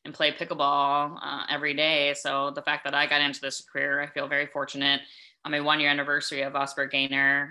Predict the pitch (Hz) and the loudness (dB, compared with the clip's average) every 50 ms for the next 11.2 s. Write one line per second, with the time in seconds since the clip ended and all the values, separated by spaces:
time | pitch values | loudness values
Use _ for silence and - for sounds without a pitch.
0 | - - 139 143 139 143 139 139 - 175 180 156 147 147 - - - 151 156 151 | -8 -8 -8 -8 -6 -6 -6 -2 0 2 2 2 2 -2 -4 -6 -10 -10 -10 -10
1 | 139 - - - 175 165 156 160 143 135 143 - - 156 160 156 143 143 139 139 | -10 -10 -6 -4 -4 0 2 0 0 0 -2 -6 -4 -4 -4 -2 0 0 0 0
2 | 139 139 139 - - 156 156 147 139 135 139 139 139 135 - 139 139 135 135 139 | 0 -2 -2 -4 -6 -6 -2 0 0 2 2 2 2 2 0 0 0 0 0 -2
3 | 139 139 139 - - - - _ _ _ - - 143 135 131 135 - 151 143 151 | -4 -6 -8 -12 -16 -20 -20 _ _ _ -4 0 2 2 2 2 0 0 0 0
4 | 160 160 - 156 147 147 143 139 139 143 139 143 147 147 147 - 151 139 139 139 | 0 -2 -2 -2 -2 -2 -4 -2 -2 -2 0 0 0 -2 -2 -2 0 0 0 0
5 | 135 135 139 139 139 135 139 147 160 156 143 143 143 139 - - - 143 139 135 | 0 -2 -4 -6 -4 -2 0 0 2 2 2 2 0 -2 -4 -8 -6 -6 -6 -6
6 | - - - 156 160 156 - 147 - 139 139 139 139 143 151 - _ _ _ - | -6 -8 -8 -8 -6 -6 -6 -6 -4 -2 -2 -2 -2 -4 -6 -10 _ _ _ -12
7 | - 170 - 151 143 139 139 139 139 135 - 135 139 135 135 135 - 143 135 - | -10 -6 -2 0 0 2 2 0 -2 -2 -2 -2 -2 -2 -2 -4 -6 -8 -6 -6
8 | 139 143 - 147 143 143 143 139 139 135 135 - 143 143 139 139 139 - - - | -6 -6 -6 -8 -8 -8 -8 -8 -8 -10 -10 -8 -6 -6 -4 -6 -6 -8 -12 -20
9 | - - - _ - 147 139 - 170 170 175 165 151 143 147 143 143 143 - - | -20 -20 -14 _ -10 -8 -4 0 0 0 2 4 4 4 4 4 2 -2 -4 -2
10 | 139 139 139 139 143 139 139 139 143 139 143 139 135 - 147 143 143 143 143 143 | 0 0 0 2 0 0 0 -2 -4 -8 -10 -10 -6 -2 0 2 2 4 2 2
11 | 143 151 - | 0 -2 -6